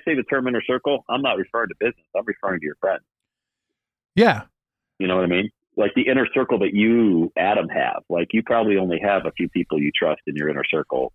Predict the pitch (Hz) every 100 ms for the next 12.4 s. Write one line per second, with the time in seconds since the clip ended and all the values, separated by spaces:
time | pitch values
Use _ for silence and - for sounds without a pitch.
0 | - 80 78 82 73 - - - 73 71
1 | - 85 82 - 62 - 82 85 78 69
2 | 78 73 67 73 - - - - 143 131
3 | 147 139 127 143 135 131 127 117 123 131
4 | 113 123 110 - 101 - 90 - _ _
5 | _ _ _ _ 135 117 123 147 - -
6 | 117 156 - 127 117 98 92 87 87 78
7 | 82 110 - 117 110 98 107 95 95 95
8 | 78 95 117 107 73 76 90 - 120 -
9 | - 80 78 - - - 147 - 131 117
10 | 113 117 90 95 101 104 - _ _ _
11 | 147 156 180 190 175 175 175 147 120 82
12 | 90 92 76 73